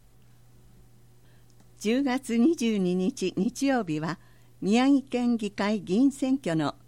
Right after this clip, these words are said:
投票日。県議会議員選挙は私たちにとって身近で重要な選挙です。家族や友人とみんなで投票所に行きましょう。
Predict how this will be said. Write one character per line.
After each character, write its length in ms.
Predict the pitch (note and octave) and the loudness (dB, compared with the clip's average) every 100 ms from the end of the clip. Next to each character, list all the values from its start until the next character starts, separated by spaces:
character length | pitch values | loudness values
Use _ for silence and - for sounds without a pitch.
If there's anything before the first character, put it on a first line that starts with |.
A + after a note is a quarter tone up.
| - | -8
投 200 | A#3 C4 | -4 -4
票 320 | C4 B3 F3 | -2 -4 -4
日。 180 | C#3 - - - - - - - - - - - - - | -6 -12 -14 -20 -20 -20 -20 -20 -20 -20 -20 -20 -20 -14
県 300 | - C4+ C4+ | 0 4 4
議 140 | G3+ | 2
会 300 | F#3+ G#3 B3 | -2 -2 -2
議 120 | F#3+ G3 | -2 0
員 200 | A3 G#3 | 0 -2
選 240 | A3 G#3 | -2 -4
挙 200 | A3+ C#3+ | -4 -4
は 180 | C#3+ D3 - - - - - | -4 -8 -14 -20 -20 -18 -8
私 340 | G3 C#4+ D#4 | -2 -2 -2
た 140 | A#3+ | -2
ち 160 | A#3 G#3+ | -2 -2
に 140 | F3+ | -2
と 120 | E3+ F#3 | -2 -6
っ 40 | |
て 200 | - E3 | -4 -4
身 160 | E3+ F3+ | -2 -2
近 300 | A3+ - G#3 | -6 -4 -4
で 200 | G3+ - - - - - | -4 -6 -20 -20 -20 -10
重 260 | - G3 A#3+ | -2 2 4
要 240 | B3+ B3+ | 4 4
な 240 | A#3+ A#3 | 2 2
選 280 | C4 - B3 | -2 0 0
挙 200 | B3 D#3 | 0 -4
で 140 | B2+ D3 | -6 -8
す。 240 | - - - - - - - - - - | -12 -20 -20 -20 -20 -20 -20 -20 -20 -6
家 140 | F3+ | -2
族 320 | F3+ G3 - | 0 -2 -2
や 180 | E3+ D#3+ | -4 -2
友 280 | E3+ F#3 A3+ | 0 0 0
人 240 | A#3+ B3 | 0 0
と 160 | B3 G#3+ | 0 0
み 120 | G#3 | 4
ん 120 | B3+ | 4
な 140 | C#4 C4+ | 4 2
で 180 | A#3 - - - - - | -2 -4 -20 -20 -20 -6
投 200 | G3+ G#3+ | -2 -2
票 300 | - G3+ F#3+ | 0 -2 -2
所 120 | A3+ | -2
に 200 | A#3+ A3+ | -2 -2
行 100 | E3+ | -4
き 120 | - | -4
ま 140 | G#3+ G3+ | -4 -4
し 200 | - F#3+ | -6 -4
ょ 40 | |
う。 120 | D3 | -4